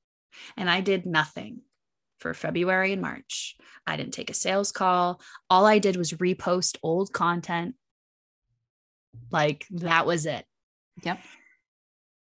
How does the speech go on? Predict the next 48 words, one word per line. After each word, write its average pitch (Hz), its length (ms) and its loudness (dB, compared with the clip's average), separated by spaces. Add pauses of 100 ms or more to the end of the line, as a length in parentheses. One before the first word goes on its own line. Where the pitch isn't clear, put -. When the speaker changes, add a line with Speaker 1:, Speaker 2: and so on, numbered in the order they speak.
(200)
Speaker 1:
April 220 320 8
came 165 500 -2 (800)
and 190 200 6
I 180 100 6
got 175 300 8 (100)
six - 420 4
clients, - 520 0
like, 170 160 -6
out 202 160 4
of 190 140 0
the 175 100 0
blue. 160 500 -2 (100)
And 175 80 -6
I 180 40 0
was 180 120 0
like, 185 160 2
"Where 190 380 4
did 285 180 0
you 202 100 -2
come 175 300 -4
from?" - 320 -12 (1120)
Because 208 220 6
I 214 200 8
didn't 247 220 8 (160)
actively 208 520 4
promote 180 360 2
anything. 170 720 -2
I 202 180 4
didn't, 208 280 4 (420)
you 202 100 0
know, 190 160 4
market 185 600 4
myself. 175 720 0 (200)
The, 190 280 2
it - 40 2
was 208 140 4
like, 214 160 4
the 220 80 -2
less 220 340 4
that 233 140 2
I 208 120 4
did, 190 320 -2
the 180 80 -6
more 175 180 -6
money 175 300 -2
that 165 140 -4
I 165 100 -4
made. - 320 -10